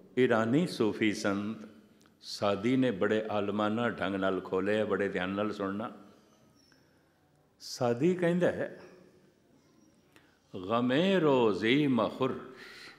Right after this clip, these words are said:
ਹੋਰ ਤੂੰ ਕੋਈ ਗਮ ਕਰਨਾ ਹੈ ਤੇ ਕਰ ਲੈ, ਰੋਜ਼ੀ ਦਾ ਗਮ ਨਾ ਕਰੇ।" ਗੁਰੂ ਨਾਨਕ ਦੇਵ ਜੀ ਮਹਾਰਾਜ ਐਲਾਨੀਆ ਕਹਿੰਦੇ, "ਨਾ ਕਰ ਚਿੰਤ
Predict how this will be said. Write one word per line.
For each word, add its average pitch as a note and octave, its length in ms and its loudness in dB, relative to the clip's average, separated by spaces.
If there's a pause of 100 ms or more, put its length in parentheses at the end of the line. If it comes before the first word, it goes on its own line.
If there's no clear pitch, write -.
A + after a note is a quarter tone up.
(960)
ਹੋਰ E3 440 0
ਤੂੰ E3 260 -4
ਕੋਈ A#2+ 340 2
ਗਮ C#3 280 2
ਕਰਨਾ A2+ 380 0
ਹੈ B2 100 2
ਤੇ A#2 200 -2
ਕਰ A2 260 0
ਲੈ, A2 340 0 (760)
ਰੋਜ਼ੀ A2 560 2
ਦਾ A#2 160 2
ਗਮ F#2 260 -4
ਨਾ F2+ 160 -4
ਕਰੇ।" - 320 -12 (1500)
ਗੁਰੂ G2+ 180 -4
ਨਾਨਕ G#2+ 400 0
ਦੇਵ A#2+ 220 2
ਜੀ A#2 200 -2
ਮਹਾਰਾਜ A2 460 0 (120)
ਐਲਾਨੀਆ G#2+ 600 2
ਕਹਿੰਦੇ, G2 340 -2
"ਨਾ G2 380 -2
ਕਰ B2+ 380 -2
ਚਿੰਤ G#2+ 720 -4